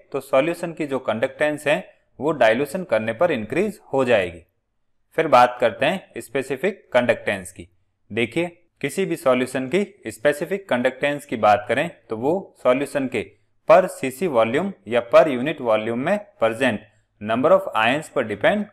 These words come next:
करती हैं। जैसे हम एक फिक्स यूनिट वॉल्यूम लेते हैं और इसमें कितने आयंस प्रेजेंट हैं, तो इन आयंस के नंबर पर स्पेसिफिक कंडक्टेंस की वैल्यू डिपेंड करती है।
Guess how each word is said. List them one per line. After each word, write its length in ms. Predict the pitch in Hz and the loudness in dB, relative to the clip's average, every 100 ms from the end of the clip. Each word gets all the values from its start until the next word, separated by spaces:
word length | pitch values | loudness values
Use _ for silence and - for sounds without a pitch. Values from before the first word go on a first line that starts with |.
| - | 2
करती 320 | 120 113 101 | 2 2 -8
हैं। 200 | 90 - _ - | -12 -20 _ -6
जैसे 340 | 110 113 160 185 - | -2 0 0 -2 -2
हम 180 | 110 120 | -2 0
एक 180 | 180 - - | -2 -4 -4
फिक्स 320 | 160 196 - _ 101 | -2 -2 -8 _ -8
यूनिट 300 | 107 139 135 | -4 -4 0
वॉल्यूम 380 | 131 131 156 | 2 2 -2
लेते 240 | 151 143 143 | 0 0 0
हैं 160 | 165 196 _ _ - | -4 -6 _ _ 2
और 160 | 127 | 4
इसमें 280 | 120 - 185 190 | 4 -2 -4 -4
कितने 420 | 139 156 190 226 - | -6 -2 0 -2 0
आयंस 400 | 110 127 208 208 | 0 2 -2 -8
प्रेजेंट 520 | _ 123 113 113 98 | _ 4 4 -2 -2
हैं, 140 | 90 82 _ _ _ | -8 -14 _ _ _
तो 100 | 117 | -2
इन 120 | 120 | 0
आयंस 360 | 117 110 147 175 | 2 2 0 -2
के 100 | - | -4
नंबर 300 | 131 117 117 | -4 -2 -2
पर 460 | - 190 196 - _ | 4 2 2 -12 _
स्पेसिफिक 600 | 120 - 160 175 190 214 | -14 -2 -2 -2 -6 -4
कंडक्टेंस 560 | 131 120 123 - 139 143 | -2 -2 -2 -4 -6 -6
की 140 | 127 | -6
वैल्यू 420 | 104 101 113 180 190 - | -2 -2 -2 -4 -6 -10
डिपेंड 400 | 101 101 165 214 - _ | -6 0 0 -2 -8 _
करती 280 | - - 101 | 2 2 -8
है। 200 | 87 | -14